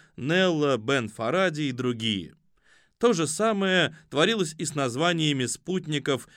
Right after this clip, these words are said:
известных планет. Довольно крупные спутники Урана с размерами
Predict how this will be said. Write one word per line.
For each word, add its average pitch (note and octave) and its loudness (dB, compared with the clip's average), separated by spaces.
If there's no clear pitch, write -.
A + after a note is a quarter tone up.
известных C3 0
планет. B2 -2
Довольно F3 4
крупные D#3+ -2
спутники D3 -4
Урана C3+ 0
с - -8
размерами C3+ 2